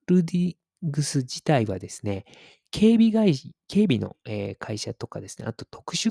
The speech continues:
訓練の、えー、事業をしています。で、特殊訓練の、は、あの、提供する事業ですね。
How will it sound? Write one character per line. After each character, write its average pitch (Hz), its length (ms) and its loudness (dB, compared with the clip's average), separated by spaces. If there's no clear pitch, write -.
訓 214 300 4
練 101 260 -2
の、 95 300 -8
え 107 200 -10
ー、 104 60 -10
事 113 140 -4
業 104 200 4
を - 120 -12
し - 80 -10
て - 80 -10
い 104 80 -10
ま 107 100 -16
す。 - 80 -20
で、 127 120 -4
特 - 240 0
殊 214 100 0
訓 240 240 6
練 139 180 8
の、 101 140 -2
は、 117 300 4
あ 113 160 -6
の、 110 260 0
提 190 140 0
供 208 160 2
す 190 140 -4
る 180 100 0
事 165 120 -4
業 101 120 0
で - 80 -20
す - 80 -12
ね。 101 120 -10